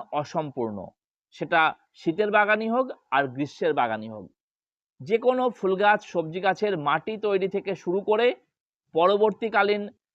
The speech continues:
অন্তর্বর্তীকালীন পরিচর্যা এবং গাছে সমস্ত সময় আমি ব্যবহার করে থাকি সরষার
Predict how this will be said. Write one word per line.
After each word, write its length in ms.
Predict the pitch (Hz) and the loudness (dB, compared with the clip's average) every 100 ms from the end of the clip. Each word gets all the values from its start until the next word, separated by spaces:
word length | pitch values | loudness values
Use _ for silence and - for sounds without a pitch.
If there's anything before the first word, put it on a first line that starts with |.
| _ - | _ 0
অন্তর্বর্তীকালীন 1080 | 165 202 202 254 233 226 233 214 196 196 | 0 2 4 4 4 2 2 0 2 0
পরিচর্যা 840 | 196 180 190 185 226 202 185 233 - | 0 0 0 4 4 4 4 4 2
এবং 300 | 156 156 156 | 0 -2 -2
গাছে 480 | 151 156 - 202 208 208 _ _ _ | 0 0 0 0 0 -4 _ _ _
সমস্ত 560 | - 196 233 262 240 | -8 -2 2 2 4
সময় 480 | 254 208 196 190 214 | 2 2 0 2 2
আমি 260 | - 156 160 | 0 -6 0
ব্যবহার 360 | 151 139 175 | 0 2 2
করে 180 | 180 175 | 2 -2
থাকি 340 | 180 180 247 415 _ _ | -4 -8 -10 -12 _ _
সরষার 560 | _ - 165 151 190 196 | _ -2 -2 0 -2 -2